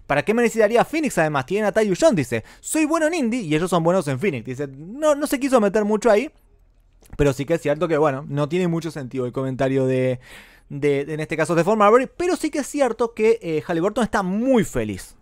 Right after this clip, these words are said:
Eso sí que, y él lo, lo demuestra cada vez que puede, está súper contento en Indiana, súper contento en Indiana. Eh, Halliburton tiene pinta de ser un jugador que echa raíces y quiere quedarse ahí donde, do-, me parece bien, eh, son los mejores, para mí me encanta que los jugadores sean así. Yo si tengo un jugador en mi equipo quiero que sea así.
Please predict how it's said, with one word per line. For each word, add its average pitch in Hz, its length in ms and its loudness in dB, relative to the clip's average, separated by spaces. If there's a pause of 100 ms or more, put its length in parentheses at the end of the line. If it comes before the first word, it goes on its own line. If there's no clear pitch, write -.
(160)
Eso 196 320 0
sí 214 200 -8
que, 226 120 2
y 196 160 -2
él 214 200 6
lo, 220 180 4
lo 160 240 0
demuestra 175 480 -2
cada 180 260 4
vez 156 140 2
que 143 140 -8
puede, 160 320 2 (360)
está 165 260 -6
súper 175 540 -2
contento 127 440 -2
en 117 60 -2
Indiana, 107 420 -8
súper 160 320 -4
contento 147 280 -4
en 139 60 -2
Indiana. 196 280 -2 (260)
Eh, 196 220 -2
Halliburton 285 340 4
tiene 262 160 -2
pinta 262 180 2
de 226 60 6
ser 240 80 2
un 226 60 4
jugador 220 220 4
que 214 140 -2
echa 202 220 0
raíces 160 480 -4
y 151 260 0
quiere 156 220 4
quedarse 131 400 0
ahí 123 180 0
donde, 113 360 -4
do-, 123 140 -8
me 202 220 -4
parece 226 240 0
bien, 139 260 0
eh, 156 80 -4
son 190 160 -2
los 170 100 2
mejores, 135 340 -2
para 135 180 -2
mí 151 140 -4
me 139 120 -8
encanta 127 300 -4
que 127 60 -2
los 117 80 -2
jugadores 123 200 -2
sean 123 120 -6
así. 110 160 -8
Yo 156 220 -4
si 143 160 -8
tengo 139 180 -4
un 123 40 -8
jugador 135 140 -2
en 131 60 -2
mi 123 80 -2
equipo 143 260 -2
quiero 127 220 -2
que 113 80 -12
sea 123 140 -8
así. 262 220 -6